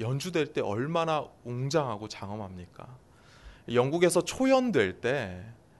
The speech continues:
이 당시의 국왕이었던 조지 이 세가 이 할렐루야가 합창되는 순간 이 장엄함에 너무 놀라, 깜짝 놀라서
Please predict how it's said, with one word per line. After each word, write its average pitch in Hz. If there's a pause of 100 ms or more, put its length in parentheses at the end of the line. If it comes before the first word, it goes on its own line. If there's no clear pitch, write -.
(160)
이 98
당시의 120
국왕이었던 156
조지 135
이 117
세가 113 (360)
이 104
할렐루야가 175
합창되는 156
순간 123 (140)
이 113
장엄함에 139
너무 127
놀라, 98
깜짝 208
놀라서 107